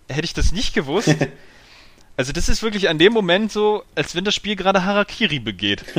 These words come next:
Speaker 2: <laughs>
Speaker 1: Weil das ist, ich habe in dem ersten Gebiet jetzt schon, schon so viel gemacht irgendwie und hatte viel Spaß mit den Kämpfen und der Spielmechanik. Das ist auch alles so, das Batman-Kampfsystem funktioniert natürlich, obwohl es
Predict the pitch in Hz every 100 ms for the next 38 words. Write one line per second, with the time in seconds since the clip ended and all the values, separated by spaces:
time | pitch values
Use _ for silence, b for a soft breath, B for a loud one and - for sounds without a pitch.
0 | 156 - - - - 151 190 226 - b
1 | b b - 220 220 185 170 233 - 190
2 | 214 208 190 185 165 160 160 147 233 -
3 | 190 127 127 165 - 185 233 226 190 151
4 | 147 - 123 - 208 226 160 139 123 185
5 | - 170 127 120 175 190 185 165 147 120
6 | 170 135 131 156 151 135 113 107 - -
7 | - 139 147 127 143 135 - 123 117 117
8 | 127 156 - 143 120 127 151 - -